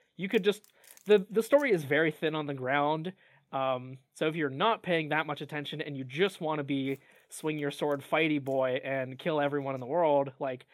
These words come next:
the game is not gonna stop you from doing that. It's not gonna wag its finger at you and say, "No, no, no, you must take notes,"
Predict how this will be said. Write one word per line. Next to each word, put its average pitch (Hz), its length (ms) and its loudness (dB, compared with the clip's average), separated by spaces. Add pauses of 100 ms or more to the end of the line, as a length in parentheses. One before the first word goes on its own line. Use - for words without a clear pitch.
(300)
the 165 100 0
game 214 200 6
is 247 140 0
not 202 160 4
gonna 147 160 0
stop 165 320 0
you 147 40 -8
from 135 160 -14
doing 127 300 -4
that. 117 240 -8
It's 143 160 -10
not 170 160 0
gonna 151 140 -2
wag 139 240 0
its 139 120 -8
finger 139 300 -6
at 131 220 -4
you 139 80 -10
and 131 100 -12
say, 135 140 -6
"No, 139 180 -6
no, 220 160 -2
no, 262 320 2
you 175 220 -4
must 175 260 -4
take 240 220 2
notes," 226 440 4